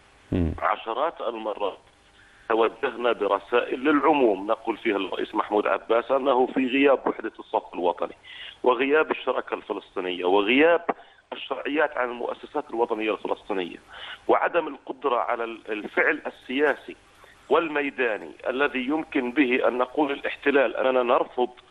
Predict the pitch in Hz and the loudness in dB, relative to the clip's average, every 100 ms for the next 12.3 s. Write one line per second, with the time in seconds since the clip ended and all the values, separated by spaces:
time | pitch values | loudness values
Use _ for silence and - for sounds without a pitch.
0 | - - - _ - 104 - 156 123 - | -20 -20 -20 _ -2 -2 0 -2 -2 0
1 | 113 113 113 113 127 143 - 185 180 - | 2 4 0 0 2 2 2 -4 -4 -6
2 | 143 135 - 117 127 117 110 117 110 104 | -4 -4 -2 0 4 4 4 2 0 0
3 | 110 131 - - - - - - - - | -4 -4 -6 -18 -20 -20 -20 -20 -10 0
4 | 143 185 214 - 196 190 180 180 - 185 | 4 2 0 -4 -2 -2 0 0 -2 -6
5 | - 180 - 202 185 190 214 208 180 160 | -2 -2 -2 -2 4 4 4 2 -2 -2
6 | 135 - 117 123 110 113 - 127 110 - | -2 -8 -2 -2 0 -2 0 -2 -2 -6
7 | 123 - 110 90 - - - - - - | -6 0 0 0 -6 -20 -20 -20 -20 -20
8 | - - 139 175 180 185 180 - 139 123 | -20 2 2 4 4 2 2 -2 -2 0
9 | 170 175 165 156 135 123 107 110 - - | 0 -2 -6 -10 -4 -4 -2 -4 -4 -4
10 | 127 127 160 160 - 165 160 131 127 - | -2 2 2 2 -2 0 0 0 -4 0
11 | 135 165 175 185 202 185 175 180 175 165 | 4 4 2 -2 0 2 2 2 2 2
12 | - 160 | 2 -2